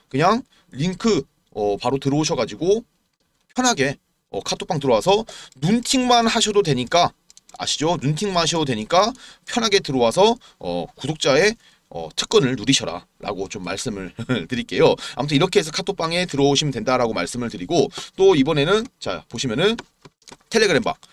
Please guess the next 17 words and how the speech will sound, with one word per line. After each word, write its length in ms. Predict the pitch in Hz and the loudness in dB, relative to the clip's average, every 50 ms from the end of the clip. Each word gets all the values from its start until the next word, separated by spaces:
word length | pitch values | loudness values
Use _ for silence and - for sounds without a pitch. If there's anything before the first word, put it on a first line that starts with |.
| - - - - _ _ - | -20 -20 -20 -20 _ _ -2
카톡방에 500 | - 262 - 285 - - 240 226 220 202 | -2 0 0 -2 0 0 2 4 4 4
올라오는 960 | 135 98 113 135 170 190 220 220 208 202 190 175 165 165 185 214 240 262 277 _ _ _ _ _ _ _ | 4 4 4 4 4 4 4 4 4 4 4 4 4 4 4 4 4 4 0 _ _ _ _ _ _ _
내용 320 | - 120 143 170 190 196 175 - - - | 0 2 2 4 2 2 -2 -6 -12 -14
똑같이 420 | - - - - - - - - | -14 -8 -4 -4 -2 -2 0 0
올라와요. 340 | 147 120 104 95 90 80 - _ _ _ _ _ _ _ | 0 0 0 0 -2 -4 -8 _ _ _ _ _ _ _
보시면은, 340 | - 135 139 131 101 90 80 - - - _ _ | -2 -2 -2 -2 -4 -6 -10 -12 -16 -20 _ _
자, 120 | - - 156 | -4 -4 -4
보시면요, 600 | 156 - 185 208 214 175 165 180 208 170 110 87 - - - - - _ | -2 -2 -2 0 0 0 2 4 4 4 4 2 -2 -8 -20 -20 -18 _
아까 540 | - - - - 202 196 196 190 185 170 147 | -14 -12 -2 2 6 8 8 8 8 6 4
나왔던 340 | - 123 156 190 - 196 170 | 4 4 4 4 4 2 4
내용, 240 | 135 120 117 101 - - | 4 4 2 0 -2 -2
그리고 480 | - 139 139 135 180 196 208 202 - | 0 0 2 6 8 10 10 8 8
여기 240 | 123 113 113 120 113 | 4 0 -2 -2 0
위에 300 | 110 123 147 175 196 214 - _ _ _ _ _ _ _ _ _ _ _ _ | 2 2 2 2 0 -2 -4 _ _ _ _ _ _ _ _ _ _ _ _
또 140 | - 110 98 | -4 -2 0
매수 220 | 87 117 135 147 180 | 2 2 2 2 2
신호, 280 | - - 131 101 - | 0 0 0 -2 -4